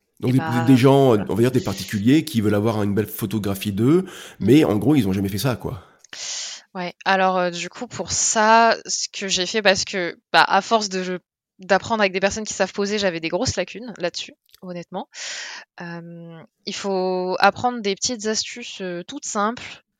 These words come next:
Speaker 2: euh, qui peuvent s'apprendre peut-être dans des workshops avec des photographes ou dans des bouquins ou des choses comme ça, ou sur Internet, sur des vidéos YouTube, il y a
Speaker 1: Des
Speaker 2: plein de
Speaker 1: tutos.
Speaker 2: sources.
Speaker 1: Mm.
Speaker 2: Ouais,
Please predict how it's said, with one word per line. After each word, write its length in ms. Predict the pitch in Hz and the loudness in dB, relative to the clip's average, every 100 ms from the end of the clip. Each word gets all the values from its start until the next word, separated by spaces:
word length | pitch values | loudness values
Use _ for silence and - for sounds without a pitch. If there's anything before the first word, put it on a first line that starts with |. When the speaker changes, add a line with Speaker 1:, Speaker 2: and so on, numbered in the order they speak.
| _ _ | _ _
Speaker 2:
euh, 300 | 185 180 175 175 | -4 -2 -4 -6
qui 300 | - 190 185 | -10 -10 -6
peuvent 140 | 196 | -4
s'apprendre 580 | 185 202 190 202 196 185 | 0 -2 0 -6 -4 -6
peut-être 280 | 170 - 196 | -8 -6 -4
dans 140 | 190 | -2
des 80 | 180 | -2
workshops 340 | 185 185 - 202 | -2 -2 -4 -4
avec 140 | 185 | -6
des 60 | 185 | -8
photographes 720 | - 202 208 214 202 208 - | -12 -8 -2 0 2 0 -6
ou 240 | 190 175 | -16 -16
dans 380 | 175 175 175 175 | -8 -6 -4 -8
des 160 | 170 175 | -8 -10
bouquins 720 | 175 190 214 202 202 202 202 | -10 -12 -6 -4 -2 -4 -6
ou 100 | 190 | -8
des 140 | 175 | -10
choses 260 | 175 - 175 | -10 -10 -8
comme 160 | 180 170 | -10 -8
ça, 200 | 196 190 | -8 -8
ou 60 | |
sur 240 | 185 - 180 | -8 -6 -6
Internet, 460 | 180 180 190 190 | -4 -4 -4 -4
sur 200 | - 185 | -4 -6
des 160 | 175 170 | -8 -10
vidéos 280 | 165 175 180 | -10 -10 -10
YouTube, 380 | 180 - 196 180 | -12 -14 -12 -10
il 40 | |
y 40 | |
a 20 | 214 | -10
Speaker 1:
Des 60 | |
Speaker 2:
plein 160 | - 208 | -6 -2
de 80 | 127 | -2
Speaker 1:
tutos. 100 | 127 | -4
Speaker 2:
sources. 360 | 208 - 110 | -8 -6 -6
Speaker 1:
Mm. 60 | - - - - _ _ | -10 -20 -20 -20 _ _
Speaker 2:
Ouais, 160 | 190 | -14